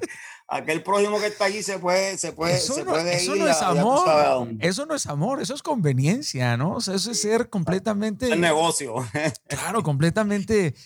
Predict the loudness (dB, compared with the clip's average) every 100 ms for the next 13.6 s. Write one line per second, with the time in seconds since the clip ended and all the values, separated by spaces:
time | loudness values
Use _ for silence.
0 | -20 -20 _ -2 0 0 0 -2 -2 -4
1 | -2 -2 -2 0 2 2 -2 -20 -20 _
2 | _ -6 -6 -8 -10 -8 -8 -8 -10 -6
3 | -4 -6 -8 -4 -2 0 0 -2 -4 -10
4 | -16 -8 -4 -2 -2 -2 -2 0 -2 -2
5 | -8 -2 0 0 -2 -6 -8 -8 -8 -4
6 | -4 -4 -8 -14 -18 _ _ _ _ _
7 | _ _ _ _ _ _ _ _ -20 -20
8 | -20 _ _ _ _ _ _ _ _ _
9 | _ _ _ 0 0 0 0 0 0 -2
10 | -10 _ _ _ _ -12 -8 -6 -4 -2
11 | -2 -2 -4 -6 -8 -12 -8 -4 -2 -2
12 | -4 -6 -10 _ _ _ -8 -2 0 2
13 | 0 0 -4 -6 -8 -10